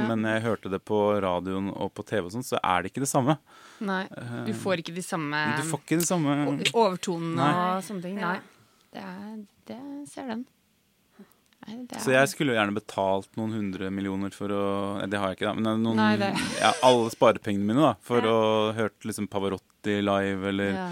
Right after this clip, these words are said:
Speaker 3: Mm.
Speaker 2: til og med Bjørling, Jussi Bjørling,
Speaker 3: Ja.
Speaker 2: eller hørt liksom, eh, ja, de gamle sangerne, bare hørt
Speaker 3: Mm.
Speaker 2: dem live. Det er jo mange som sier at Jussi Bjørling hadde egentlig en ganske liten stemme, men han hadde så utrolig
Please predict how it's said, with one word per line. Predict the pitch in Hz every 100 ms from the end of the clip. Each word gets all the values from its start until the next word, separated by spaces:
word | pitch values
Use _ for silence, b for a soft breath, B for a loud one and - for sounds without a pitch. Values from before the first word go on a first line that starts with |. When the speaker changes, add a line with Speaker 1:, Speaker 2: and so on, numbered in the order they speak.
| 175 220
Speaker 3:
Mm. | 202
Speaker 2:
til | 180 107
og |
med | 107 101
Bjørling, | 107 104 98 92 95 101 101
Jussi | 98 - 107
Bjørling, | 104 101 95 95 98
Speaker 3:
Ja. | 98
Speaker 2:
eller | 98 101 98
hørt | 104 98 -
liksom, | 107 101 95 95 95 B B B B B B B -
eh, | - - - -
ja, | - -
de | 117
gamle | 120 110 95 98 101
sangerne, | - 113 98 92 104 135
bare | 117 110
hørt | 98 90 -
Speaker 3:
Mm. |
Speaker 2:
dem | 107 107
live. | 104 139 143 104
Det | 107
er | 113
jo |
mange | 110 98
som | 120
sier | 123 107
at | 95
Jussi | 98 - 101
Bjørling | 95 92 92
hadde | 95 95
egentlig | 92 95
en | 95
ganske | - 107 95
liten | 95 90 - - 98
stemme, | - 104 101 123
men | 107
han | 107
hadde | 104 98 90
så | 87 98
utrolig | 92 - 95 90 92 95 95